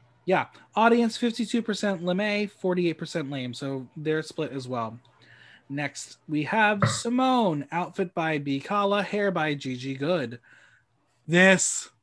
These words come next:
um, I just wanna give a shout out to season three iconic winner Jax, who clearly inspired this look, f-, um, from Jax's, uh,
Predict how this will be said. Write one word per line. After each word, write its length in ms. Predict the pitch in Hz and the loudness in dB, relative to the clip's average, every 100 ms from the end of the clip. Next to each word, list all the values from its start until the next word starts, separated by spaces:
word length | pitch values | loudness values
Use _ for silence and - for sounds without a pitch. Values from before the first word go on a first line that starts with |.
| _ _ _ _ _ - - - _ _ _ _ - | _ _ _ _ _ -20 -20 -20 _ _ _ _ 0
um, 540 | 190 185 185 180 185 180 | 4 8 8 6 2 2
I 120 | 180 | 0
just 160 | 165 | 2
wanna 140 | 190 175 | 0 0
give 120 | 170 | 0
a 40 | 160 | 2
shout 220 | 180 160 | 2 4
out 200 | 156 151 | 2 0
to 340 | - 151 147 | 0 2 0
season 300 | - 165 147 | -2 -4 -4
three 160 | 151 147 | -2 -2
iconic 440 | 143 156 147 143 | -2 -2 -4 -2
winner 220 | 151 143 | -4 -4
Jax, 360 | 135 143 135 - | -2 0 -2 -4
who 60 | 139 | -6
clearly 380 | 151 131 127 | -4 -2 -4
inspired 480 | 123 117 - 131 120 | -6 -8 -6 -4 -4
this 200 | 120 - | -8 -10
look, 180 | 127 120 | -10 -10
f-, 240 | - - - | -14 -20 -16
um, 340 | 127 120 120 120 | -10 -8 -10 -12
from 500 | 139 117 113 113 - _ _ | -10 -10 -10 -10 -14 _ _
Jax's, 600 | 143 123 - - 117 - - - - - | -8 -8 -8 -14 -16 -16 -20 -20 -20 -6
uh, 380 | 143 123 117 | -4 -2 -2